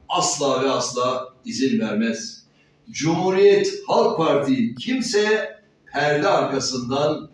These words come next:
yönettirmez. Kimse partide eş başkanlık, gölge başkanlık asla yaptırmaz. Bunlar Cumhuriyet Halk Partisi geleneğinde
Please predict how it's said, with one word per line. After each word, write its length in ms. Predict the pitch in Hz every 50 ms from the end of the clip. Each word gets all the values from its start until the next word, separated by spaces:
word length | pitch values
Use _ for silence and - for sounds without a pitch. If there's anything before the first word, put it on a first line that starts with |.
| _ - -
yönettirmez. 960 | 113 123 127 123 120 - - 131 - 117 131 135 - - - - - - - _ _ _ _ _ _ _ _ _ _
Kimse 920 | - - - 285 311 302 240 - - 196 196 196 208 214 214 - - - - _ _ _ _
partide 880 | - 156 165 170 - 170 180 190 180 202 208 214 214 214 208 - - - _ _ _ _ _
eş 380 | - 285 269 220 - - - -
başkanlık, 880 | 156 147 139 139 - 147 143 143 139 135 127 - - - - - - -
gölge 400 | 135 143 139 135 - 165 151 135
başkanlık 760 | - - - - 117 113 117 113 117 135 139 139 - - - - _
asla 480 | - 180 170 - - - - - 117 113
yaptırmaz. 800 | 110 - - - 104 - - - - - - - - - - _ _ _ _ _ _ _ _
Bunlar 680 | - 147 160 165 180 196 202 196 196 202 - - - - _ _ _ _ _ _ -
Cumhuriyet 720 | 110 123 139 151 156 156 156 156 156 160 156 151 - -
Halk 260 | - 165 170 165 - 147
Partisi 420 | 143 139 127 123 127 131 113 -
geleneğinde 1000 | 127 127 131 139 139 139 139 143 143 139 139 151 160 165 175 175 165 - -